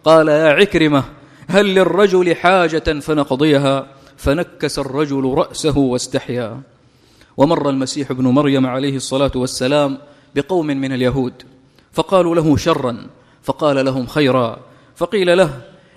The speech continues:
"إنهم يقولون شرا وأنت تقول خيرا." فقال: "كل ينفق مما عنده." وقال لقمان الحكيم: "ثلاثة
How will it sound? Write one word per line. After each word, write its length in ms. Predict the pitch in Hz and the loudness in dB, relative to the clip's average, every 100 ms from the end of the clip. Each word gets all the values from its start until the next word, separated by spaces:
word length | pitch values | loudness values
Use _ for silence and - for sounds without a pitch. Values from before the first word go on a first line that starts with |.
| - | -10
"إنهم 360 | 202 190 170 156 | -4 -2 -2 -2
يقولون 540 | 147 151 147 156 135 | -4 -2 0 2 2
شرا 480 | 127 147 151 147 123 | 0 -2 0 2 2
وأنت 340 | 127 160 156 | 0 -4 -4
تقول 460 | 143 135 - 147 131 | -4 -4 -2 -4 -2
خيرا." 420 | 139 143 147 151 - - _ _ _ | -2 -2 0 -4 -8 -20 _ _ _
فقال: 640 | 127 - 151 143 135 127 - - _ | -6 0 2 2 0 -4 -10 -20 _
"كل 500 | - 175 170 170 170 | -4 -2 0 -2 -2
ينفق 520 | 147 185 175 160 156 143 | -4 -4 -4 -4 -4 -4
مما 400 | 151 180 147 131 | -6 -6 -6 -4
عنده." 320 | 127 113 - - _ _ _ _ _ - | -4 -6 -10 -16 _ _ _ _ _ -8
وقال 280 | 135 165 | -2 0
لقمان 400 | 147 143 143 147 | 2 0 0 0
الحكيم: 600 | 135 131 131 139 127 113 117 - _ - | 0 -4 -2 -2 -2 -6 -16 -20 _ -6
"ثلاثة 760 | - 156 175 156 165 170 165 | 0 4 2 2 -2 -4 -8